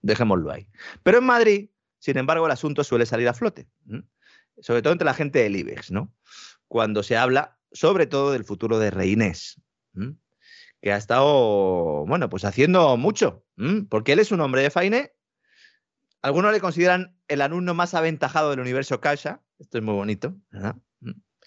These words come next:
Dicen, el que ha ejecutado con pulso firme todos los encargos, entre ellos,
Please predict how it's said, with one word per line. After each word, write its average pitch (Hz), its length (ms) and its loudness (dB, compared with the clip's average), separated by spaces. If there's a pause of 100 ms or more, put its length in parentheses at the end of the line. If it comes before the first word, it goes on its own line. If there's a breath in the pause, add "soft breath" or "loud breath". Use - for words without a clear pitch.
(560 loud breath)
Dicen, 147 320 2
el 139 120 -2
que 170 140 2
ha 196 60 4
ejecutado 202 560 2
con 156 200 -2
pulso 175 300 2
firme 175 340 2
todos 160 220 2
los 147 160 0
encargos, 123 560 -2
entre 104 320 -4
ellos, 131 420 0